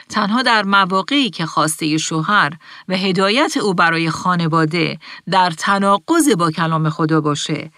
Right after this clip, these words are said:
و به عبارت دیگه گناه آلود باشه، به ما حق می‌ده که اطاعت نکنیم، که در اون صورت هم روحیه و رفتار ما دوباره باید خداگونه باشه. روحیه‌ای پر از احترام، متواضع،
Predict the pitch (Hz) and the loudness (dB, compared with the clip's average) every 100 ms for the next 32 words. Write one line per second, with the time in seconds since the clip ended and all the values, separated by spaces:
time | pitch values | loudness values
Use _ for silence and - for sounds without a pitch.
0 | - - - 196 208 208 226 277 320 269 | -20 -12 -4 0 2 2 2 2 2 0
1 | 175 180 175 180 180 170 180 185 185 156 | 0 0 0 2 2 2 0 0 0 0
2 | 170 180 - 311 277 156 156 _ _ 180 | 2 2 2 2 0 0 -8 _ _ -6
3 | 170 156 175 165 165 147 147 - 151 139 | -2 0 0 -2 -4 -6 -8 -8 -10 -10
4 | - 135 - 135 - - 147 _ _ _ | -8 -10 -12 -16 -14 -16 -18 _ _ _
5 | _ 165 151 151 160 - 185 254 - 240 | _ -6 -6 -4 -6 -6 -4 -4 -2 -2
6 | 220 220 - - - - 196 160 220 269 | 0 -2 -6 -20 -20 -10 -6 -4 -2 0
7 | 277 175 151 - 170 156 151 190 233 180 | 0 0 -2 -4 -4 -2 -2 -2 -2 -2
8 | 156 147 170 202 214 202 147 147 190 - | -2 -2 -2 0 -2 -2 -2 -2 -4 -6
9 | - 147 143 143 143 165 127 147 - - | -8 -6 -6 -8 -8 -8 -8 -12 -12 -14
10 | _ _ _ _ - 160 170 170 190 160 | _ _ _ _ -10 -8 -4 -4 -4 -6
11 | 185 160 160 151 - - 147 180 208 208 | -2 -2 -2 -6 -10 -8 -4 0 0 0
12 | 214 - _ - 156 - 147 135 127 147 | -4 -12 _ -10 -8 -6 -8 -8 -10 -6
13 | 196 202 202 | -2 -2 -2